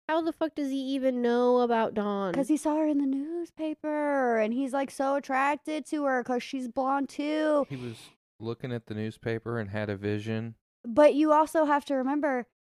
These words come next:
Speaker 2: he has guards standing outside of his door,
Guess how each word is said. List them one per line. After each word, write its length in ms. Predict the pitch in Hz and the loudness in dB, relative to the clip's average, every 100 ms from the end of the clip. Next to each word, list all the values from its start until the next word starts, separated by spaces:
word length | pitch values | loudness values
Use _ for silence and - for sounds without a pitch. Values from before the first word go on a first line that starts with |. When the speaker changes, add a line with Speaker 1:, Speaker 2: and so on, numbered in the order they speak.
| _ _ _ _ _ _ | _ _ _ _ _ _
Speaker 2:
he 140 | 294 302 | 2 6
has 180 | 285 | 6
guards 560 | 247 254 269 247 - - _ _ _ | 6 6 6 2 -6 -20 _ _ _
standing 360 | 254 247 247 233 | 2 4 4 2
outside 440 | 214 - 220 220 | 0 0 0 0
of 180 | 214 - | -2 -2
his 360 | 226 196 196 185 - 180 | -2 -2 -6 -12 -16 -2
door, 640 | 208 226 170 135 190 226 | 4 6 6 4 2 -2